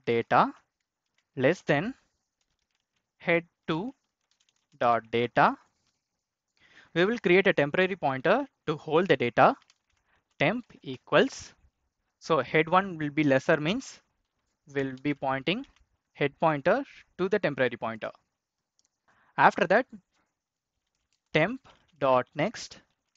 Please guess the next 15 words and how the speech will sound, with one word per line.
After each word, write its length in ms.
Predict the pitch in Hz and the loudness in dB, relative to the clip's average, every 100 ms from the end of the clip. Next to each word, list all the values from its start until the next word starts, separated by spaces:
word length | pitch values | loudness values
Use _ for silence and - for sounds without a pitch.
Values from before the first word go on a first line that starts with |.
| _ _ | _ _
equals 720 | 139 123 - 156 262 - - _ _ _ _ _ _ _ _ _ _ _ _ _ | -10 -10 -2 0 0 -6 -20 _ _ _ _ _ _ _ _ _ _ _ _ _
merge 800 | 143 143 151 156 151 - - - _ _ _ _ _ _ _ | -6 -2 0 0 -2 -6 -14 -16 _ _ _ _ _ _ _
list. 540 | 147 143 240 - - - _ _ _ _ _ _ _ _ _ _ _ _ _ _ _ _ _ _ _ _ _ _ _ _ _ _ _ _ _ _ _ - | -4 0 0 -4 -18 -20 _ _ _ _ _ _ _ _ _ _ _ _ _ _ _ _ _ _ _ _ _ _ _ _ _ _ _ _ _ _ _ -16
Sorry, 320 | - 131 127 | -4 -2 -2
this 220 | 120 123 | -4 -6
is 140 | 143 - - | -10 -12 -4
head 260 | 151 143 | -2 -2
one. 300 | 127 117 202 - _ _ _ _ _ _ _ _ _ _ | 0 -2 -2 -10 _ _ _ _ _ _ _ _ _ _
So 140 | - 160 | -6 -4
we 160 | 143 | 4
already 280 | 143 147 196 | 4 4 6
assigned 320 | 156 131 185 | 4 4 -2
head 240 | 160 151 139 | -2 -4 -2
one 240 | 143 185 190 | -4 -4 -6
to 180 | 233 | -8